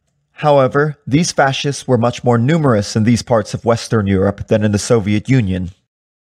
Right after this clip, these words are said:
The third point in our conclusion, which is noted in almost all the books on the matter, is that the nineteen thirty-seven nineteen thirty-eight purge was carried out by an apparatus that was itself very deficient. For example,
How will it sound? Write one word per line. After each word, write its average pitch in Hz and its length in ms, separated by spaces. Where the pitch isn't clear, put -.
The 139 100
third 170 360
point 143 300
in 127 80
our 123 140
conclusion, 110 720
which 120 160
is 117 140
noted 139 320
in 120 160
almost 123 400
all 147 200
the 139 120
books 117 320
on 98 80
the 98 80
matter, 98 420
is 104 140
that 135 140
the 135 80
nineteen 165 440
thirty-seven 135 640
nineteen 120 360
thirty-eight 110 480
purge 123 440
was 143 140
carried 156 340
out 131 180
by 131 140
an 117 80
apparatus 135 680
that 113 140
was 123 180
itself 135 540
very 131 420
deficient. - 600
For 185 240
example, 117 560